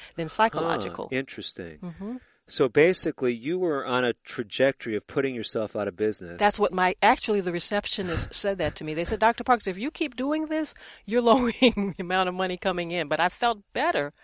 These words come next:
Speaker 1: about what I was doing, even though
Speaker 2: Uh-huh.
Speaker 1: it's not, it's not, you know, see, I'm not seeing people as long as I used to.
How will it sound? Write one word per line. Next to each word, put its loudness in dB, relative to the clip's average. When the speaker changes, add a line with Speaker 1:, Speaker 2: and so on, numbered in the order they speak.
Speaker 1:
about 2
what 2
I 2
was -4
doing, -4
even -6
though -2
Speaker 2:
Uh-huh. -2
Speaker 1:
it's -8
not, -8
it's -2
not, 0
you -4
know, -2
see, -4
I'm -4
not 0
seeing -2
people -8
as -4
long -4
as -6
I -6
used -12
to. -12